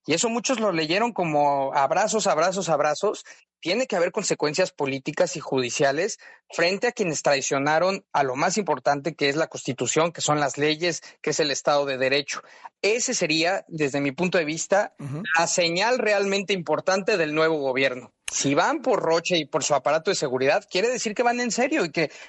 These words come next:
Speaker 1: van a tocar no solo a sus enemigos y van a criticar no solo a Guanajuato, sino que también van a ir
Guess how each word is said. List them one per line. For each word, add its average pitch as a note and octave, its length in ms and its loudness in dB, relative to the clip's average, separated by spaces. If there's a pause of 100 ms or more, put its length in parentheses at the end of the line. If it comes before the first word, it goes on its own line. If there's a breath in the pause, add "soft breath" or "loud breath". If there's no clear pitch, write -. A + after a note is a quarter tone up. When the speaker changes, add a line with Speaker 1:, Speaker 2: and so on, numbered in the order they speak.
Speaker 1:
van F3+ 240 2
a A#3+ 60 0
tocar F#3+ 300 0
no G#3 120 0
solo A3 240 2
a G#3+ 40 0
sus F3 160 -4
enemigos F3 540 0
y - 20 -6
van E3 140 0
a G3+ 100 -2
criticar E3+ 460 -2
no F3 80 -2
solo E3+ 220 0
a - 20 2
Guanajuato, C#3+ 720 0 (240 soft breath)
sino E3 280 0
que D3+ 120 -4
también E3 320 0
van G3+ 120 0
a G3+ 40 2
ir F#3+ 100 -2